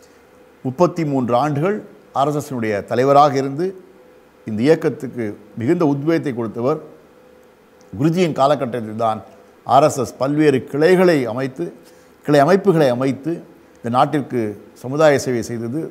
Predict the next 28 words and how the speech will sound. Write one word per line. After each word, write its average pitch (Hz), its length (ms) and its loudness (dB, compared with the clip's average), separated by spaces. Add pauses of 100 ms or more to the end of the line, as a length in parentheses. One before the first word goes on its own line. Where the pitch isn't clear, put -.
(120)
தொண்டு 131 220 -6
செய்து 123 200 -4
சொல்ல 117 180 -8
வேண்டும். 117 280 -6 (640)
அதன் 139 340 2
காரணமாகத்தான் 139 760 2 (240)
ஒரு 104 120 -4 (100)
தேசிய 151 380 2
அரசு 143 260 -4
இப்போது 117 320 -4
பாரதத்தில் 131 320 -2
வந்திருக்கிறது 120 460 -4
என்பதை 110 320 -6
நாம் 101 160 -8
நினைவில் 120 280 -8
கொள்ள 123 140 -4 (100)
வேண்டும். 117 240 -10 (800)
இவர் 143 280 6 (580)
உயிரியலில் 214 580 4 (100)
முதுகலை 165 320 0
பட்டம் 131 300 -6
பெற்றவர். 120 400 -4 (540)
வாரணாசி 165 580 4 (140)
இந்து 185 240 -6
பல்கலைக்கழகத்தில் 151 720 -4
இவர் 107 160 -2
பேராசிரியர் 139 440 2
இருந்தபோதுதான் 117 640 -2